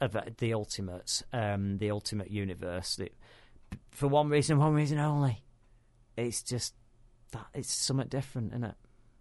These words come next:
That's what I was saying. Uh, I've said it before, and I'll say it again. They, sometimes they do it, and it works. And you know what? Here's the weird thing: they, uh, the artist that, um, that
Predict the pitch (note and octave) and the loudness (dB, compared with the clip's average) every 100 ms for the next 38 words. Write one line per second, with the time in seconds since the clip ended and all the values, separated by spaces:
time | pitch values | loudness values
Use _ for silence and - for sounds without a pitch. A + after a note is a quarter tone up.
0 | - A#2+ A2+ - A2 A2 - - A#2 A2+ | -2 0 2 0 -2 -2 -2 0 2 2
1 | A2 A2 G#2 G2 A2+ - A#2 D#2+ A2 - | 0 0 -2 -2 -2 0 -2 -2 -6 -2
2 | A#2+ A#2 A2 G#2 B2 G#2+ F2+ A2 C3+ - | 0 0 -2 -4 -2 -2 -4 0 0 0
3 | - - - A#2+ A2+ G#2 - A#2+ G#2+ A2+ | -6 -20 -2 4 4 2 2 2 2 0
4 | G#2+ G#2+ A2+ G#2 G#2+ A2+ B2+ A#2+ C#3+ E3 | 0 0 -4 0 2 2 2 0 4 4
5 | - B2 A#2+ B2+ B2+ B2+ C#3+ - A#2+ C#3 | 4 2 4 6 4 4 2 2 2 2
6 | C3+ A2 A#2 A#2 - - - G2+ - - | 0 0 0 0 -2 -10 -6 -6 -6 -16
7 | - - - B2+ A#2 G#2+ A2 A2+ A2 G#2 | -20 -10 2 4 6 4 4 4 2 2
8 | A2+ B2+ C3+ - A2 - A2 - - - | 4 6 6 2 -4 -2 -2 -2 -10 -20
9 | - - - - - A#2 A#2 A2+ G#2+ G#2 | -20 -20 -20 -14 0 2 2 0 -2 -4
10 | G#2 A#2 | -2 -2